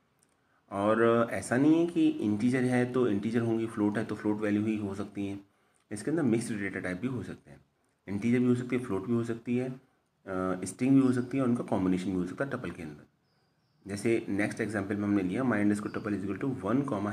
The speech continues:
hello, comma three point four। थ्री डिफरेंट टाइप्स की वैल्यूज हैं, थ्री से ज़्यादा भी ले सकते हैं हम, more than three भी ले सकते हैं। तो वन एक इंटीजर है, hello एक स्ट्रिंग है, थ्री पॉइंट फ़ोर एक फ्लोट वैल्यू है।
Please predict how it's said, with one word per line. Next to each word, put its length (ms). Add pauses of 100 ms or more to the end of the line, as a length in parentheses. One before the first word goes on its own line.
hello, 300
comma 300
three 220
point 220
four। 960
थ्री 120
डिफरेंट 260
टाइप्स 160
की 80
वैल्यूज 300
हैं, 200 (540)
थ्री 140
से 80
ज़्यादा 220
भी 80
ले 100
सकते 200
हैं 80
हम, 140 (220)
more 140
than 180
three 140
भी 80
ले 120
सकते 240
हैं। 160 (640)
तो 80
वन 200
एक 180
इंटीजर 460
है, 240 (180)
hello 440
एक 180
स्ट्रिंग 360
है, 260
थ्री 140
पॉइंट 240
फ़ोर 300
एक 140
फ्लोट 320
वैल्यू 240
है। 240